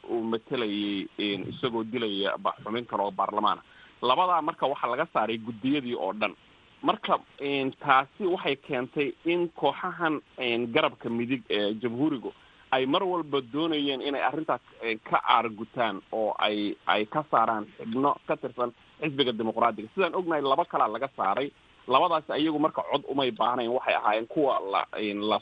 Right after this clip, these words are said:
soo magacaabo. Waxayna ku jireen guddiga sirdoonka ee, ee baarlamaanka ku jireen. Labadaa horaa looga saaray. In Ilhaan qofkii saddexaad ee hadda laga saaray noqoto, iyadoo waxaa laga saaray arrimaha dibadda. Kaasu wuu ka duwan yahay guddigana, wuxuu ugu baahan yahay in loo codeeyo. Marka muhiimadda,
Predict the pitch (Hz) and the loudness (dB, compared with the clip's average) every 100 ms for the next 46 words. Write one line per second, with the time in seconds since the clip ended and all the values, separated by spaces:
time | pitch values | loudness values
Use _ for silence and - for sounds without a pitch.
0 | - 135 127 98 87 92 92 107 - _ | 2 0 2 0 0 2 2 2 -6 _
1 | _ - - 135 135 196 185 170 143 131 | _ -6 0 0 0 -4 -2 0 0 0
2 | 120 127 147 135 120 - 117 113 117 123 | -4 -6 -4 -2 -2 -2 -4 0 0 0
3 | 110 113 - 98 95 87 - _ _ - | -2 -4 -2 0 2 0 -2 _ _ -4
4 | 117 113 117 120 139 127 120 143 143 135 | 0 2 4 4 2 0 -4 -4 -2 0
5 | 131 151 127 139 127 113 120 143 120 110 | 2 2 2 2 2 0 -4 -2 0 0
6 | 131 131 - - _ - 131 135 143 175 | -2 -6 -16 -20 _ -4 0 0 2 0
7 | 160 139 - 156 127 - 135 135 131 120 | 0 -4 -4 -8 -8 0 2 2 -2 -2
8 | 113 117 135 113 104 107 104 - 123 117 | 0 0 0 2 2 0 -2 -2 0 2
9 | 123 120 110 123 139 117 98 92 113 131 | 2 2 2 2 0 0 2 2 0 0
10 | 113 107 117 107 107 - 123 127 143 - | -2 0 -2 -2 -6 2 2 2 -4 -8
11 | - - - 127 - 147 143 139 123 113 | -12 -10 -4 0 0 0 0 2 0 0
12 | 139 127 117 120 127 123 139 151 131 127 | -2 -2 -2 0 0 0 -2 0 0 0
13 | 117 104 120 127 113 101 98 90 - - | -4 -4 0 2 2 -2 -6 -10 -14 -20
14 | - - 185 208 185 160 170 214 175 | -16 -4 -2 0 0 0 0 0 -2